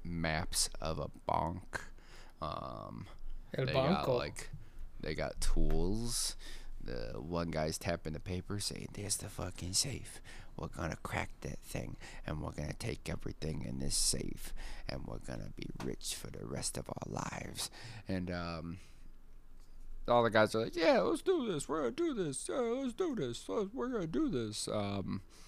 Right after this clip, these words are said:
Speaker 1: and they do. They do it. They do. But it's a cold winter's night.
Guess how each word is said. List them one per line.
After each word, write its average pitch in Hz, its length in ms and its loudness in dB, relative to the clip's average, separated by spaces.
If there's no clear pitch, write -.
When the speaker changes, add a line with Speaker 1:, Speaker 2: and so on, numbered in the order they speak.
Speaker 1:
and 113 200 12
they 131 120 12
do. 131 500 6
They 82 140 0
do 87 180 2
it. 160 180 0
They 80 160 -2
do. 101 360 -2
But 143 320 12
it's 92 220 -2
a 87 180 0
cold 104 840 2
winter's 104 400 -4
night. - 440 4